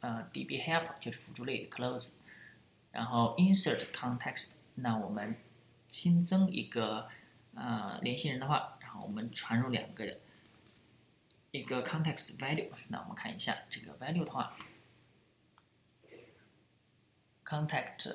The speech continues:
value，这是这个 content value 啊，content value 是我们，呃，系统自带的啊，然后我们给它传也是 put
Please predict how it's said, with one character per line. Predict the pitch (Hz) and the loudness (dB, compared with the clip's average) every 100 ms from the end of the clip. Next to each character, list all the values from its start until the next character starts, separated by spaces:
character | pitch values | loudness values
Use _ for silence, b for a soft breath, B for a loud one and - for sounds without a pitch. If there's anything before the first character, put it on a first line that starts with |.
| - | -4
value， | - 143 160 - - | -2 0 -2 -6 -10
这 | 131 120 | -6 -4
是 | 120 107 98 85 - - - - | 0 0 0 -2 -2 -4 -6 -10
这 | - - - | -16 -18 -16
个 | - - - - - - _ - | -14 -12 -10 -10 -12 -20 _ 0
content | 196 196 120 - | 2 4 2 0
value | - 120 - | 0 0 2
啊， | - - | -2 -4
content | - 180 151 113 | 0 2 4 4
value | 127 139 B B B - | 2 0 B B B -12
是 | - | -6
我 | 131 113 | -2 -2
们， | 107 107 107 - - _ _ _ _ _ _ - - - _ - | 0 -2 -4 -8 -20 _ _ _ _ _ _ -12 -12 -16 _ -14
呃， | 208 196 | -12 -6
系 | - - | -2 0
统 | - 196 | -2 -6
自 | 165 | -2
带 | 170 160 | 0 2
的 | |
啊， | - - - | 0 -6 -6
然 | - | -4
后 | 113 | 2
我 | 113 | 2
们 | - | 2
给 | 107 | 0
它 | 113 - B B B B _ _ | 0 -2 B B B B _ _
传 | - 113 110 113 117 - - - - | -6 0 4 6 4 -2 -18 -16 -4
也 | - | 0
是 | 98 151 - | 0 0 -2
put | - - | -4 -4